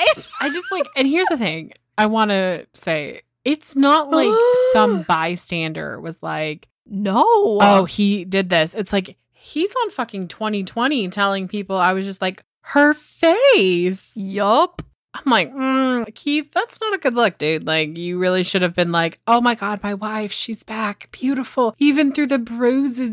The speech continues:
Speaker 2: you could see her beauty.'" I'm like, that's the line you use, not like, "I pulled back the curtain," was like, "Oh my God, what happened to you?"
Speaker 1: <laughs>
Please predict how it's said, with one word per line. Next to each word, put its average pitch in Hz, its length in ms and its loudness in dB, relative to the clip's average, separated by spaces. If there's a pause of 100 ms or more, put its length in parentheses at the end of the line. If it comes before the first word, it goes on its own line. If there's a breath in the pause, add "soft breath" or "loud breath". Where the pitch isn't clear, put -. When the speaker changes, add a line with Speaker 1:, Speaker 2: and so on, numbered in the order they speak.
Speaker 2:
you 226 220 -8
could 240 160 -8
see 247 220 -4
her 214 200 0
beauty.'" 220 300 -2
I'm 175 60 -2
like, 170 220 -8
that's 247 300 4
the 175 120 4
line 165 340 2
you 156 100 -6
use, 170 420 -2
not 165 260 0
like, 165 240 0 (160)
"I 175 80 -2
pulled 202 320 0
back 180 220 0
the 175 80 -6
curtain," 175 420 -2
was 151 240 -12
like, 165 300 -4 (100)
"Oh 240 60 2
my 247 100 2
God, 247 420 4
what 226 120 0
happened 320 380 2
to 208 100 2
you?" 165 400 -6
Speaker 1:
<laughs> - 760 -12